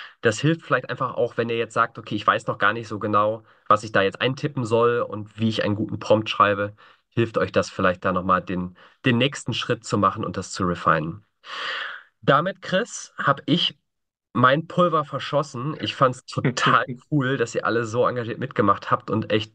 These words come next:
Speaker 1: total coole Sachen mit, äh, erstellt, erfunden habt. Dass wir ein Gewinnerteam <laughs> gefunden haben, ohne Streit. Äh, ich hoffe, das ist für alle okay und fair und,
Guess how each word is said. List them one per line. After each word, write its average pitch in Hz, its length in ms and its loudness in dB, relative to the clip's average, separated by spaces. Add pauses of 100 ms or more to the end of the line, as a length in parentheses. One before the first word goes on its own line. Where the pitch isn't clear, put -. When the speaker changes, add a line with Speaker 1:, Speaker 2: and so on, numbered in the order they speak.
Speaker 1:
total 123 360 2
coole 117 300 -4
Sachen 120 280 -2
mit, 110 240 -6 (340)
äh, - 200 -10 (240)
erstellt, - 440 2
erfunden 123 480 0
habt. - 380 0 (640)
Dass 117 200 2
wir 127 60 6
ein 120 160 0
Gewinnerteam 147 720 -2
<laughs> - 20 -4
gefunden 131 460 2
haben, 139 280 2
ohne 123 280 -8
Streit. 123 480 0 (340)
Äh, 113 120 6
ich 110 120 -2
hoffe, 123 180 -2
das 110 140 -4
ist 101 120 -12
für - 160 4
alle 104 240 6
okay 107 300 -4
und 104 220 -4
fair 98 360 6
und, 95 340 -8